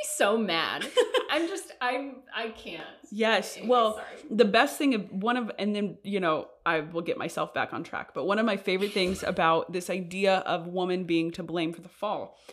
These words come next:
Speaker 2: is if you read Genesis two, in verses fifteen, sixteen, and seventeen, God tells the man, or Adam,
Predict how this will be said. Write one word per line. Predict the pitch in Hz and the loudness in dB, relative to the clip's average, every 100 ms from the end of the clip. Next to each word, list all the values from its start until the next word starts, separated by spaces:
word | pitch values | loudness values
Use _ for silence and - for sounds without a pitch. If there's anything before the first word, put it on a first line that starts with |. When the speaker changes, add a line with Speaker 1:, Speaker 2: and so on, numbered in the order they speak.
| - - | -18 -4
Speaker 2:
is | 208 | -2
if | 208 | -2
you | 190 | -4
read | 175 214 190 | -4 -4 -2
Genesis | 196 190 170 165 | -4 -6 -10 -12
two, | - - 208 156 160 - _ _ _ - | -12 -8 -2 -2 -4 -10 _ _ _ -6
in | 202 | -2
verses | 190 190 180 175 - _ _ | -2 -4 -6 -8 -14 _ _
fifteen, | 240 247 - 247 226 214 | 4 4 2 -6 -4 -4
sixteen, | 208 - 185 - 185 175 | -8 -10 -12 -8 -8 -6
and | 175 | -8
seventeen, | - 269 254 196 - 185 165 170 - _ _ _ 185 | -2 -2 -2 -6 -8 -6 -6 -8 -16 _ _ _ -6
God | 190 190 190 | -2 0 -2
tells | - 180 165 - _ - | -2 -2 -2 -6 _ -10
the | 180 175 | -6 -4
man, | 180 202 277 190 131 147 196 - - | -2 0 2 2 0 -4 -6 -8 -4
or | 185 - - | -4 -2 4
Adam, | 294 269 143 98 175 | 6 6 4 -2 -4